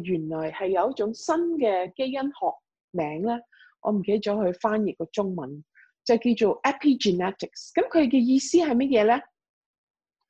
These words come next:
佢嘅意思就係話，誒，嗱，基因咧就排序晒喺度啦。即係簡單講咧，我用一個比喻好唔好？嗱，基因咧就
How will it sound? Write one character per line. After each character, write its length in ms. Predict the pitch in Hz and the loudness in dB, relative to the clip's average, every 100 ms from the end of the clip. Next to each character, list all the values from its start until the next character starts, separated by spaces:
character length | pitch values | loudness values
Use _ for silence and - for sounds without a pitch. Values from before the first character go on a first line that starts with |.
| _ _ _ | _ _ _
佢 100 | - | 2
嘅 100 | 302 | 4
意 200 | 277 254 | 4 2
思 200 | 254 302 302 | 0 0 -2
就 140 | 269 | -2
係 180 | 220 202 | -2 2
話， 300 | 190 180 180 _ _ _ _ _ | 4 2 -2 _ _ _ _ _
誒， 520 | 180 165 160 160 165 _ _ _ - _ _ _ _ _ _ _ _ _ | -10 -8 -8 -10 -12 _ _ _ -20 _ _ _ _ _ _ _ _ _
嗱， 200 | 190 - | -10 -2
基 200 | - 339 | 4 6
因 220 | 359 349 339 | 6 6 4
咧 180 | 359 | 0
就 140 | 359 359 | -2 -6
排 260 | - 165 165 | -2 -4 0
序 160 | 220 | -2
晒 160 | 214 202 | 0 -4
喺 180 | 220 226 | -4 -4
度 180 | 180 | -4
啦。 240 | 180 214 226 _ | -4 -6 -8 _
即 80 | 330 | -8
係 60 | |
簡 160 | - 226 | -4 -4
單 180 | 294 302 | -4 -4
講 260 | 190 196 240 | -4 -4 -8
咧， 120 | 233 | -4
我 100 | 226 | -2
用 220 | 233 202 | 0 -2
一 40 | 277 | -4
個 80 | 190 | -4
比 240 | 156 190 | -4 -4
喻 120 | 185 | -8
好 80 | 165 | -8
唔 60 | 170 185 | -8 -8
好？ 60 | - _ _ _ _ _ _ _ _ _ 175 | -10 _ _ _ _ _ _ _ _ _ -14
嗱， 60 | - | 0
基 180 | 330 | 0
因 180 | 330 330 | 2 0
咧 140 | 320 | -2
就 120 | 330 | -2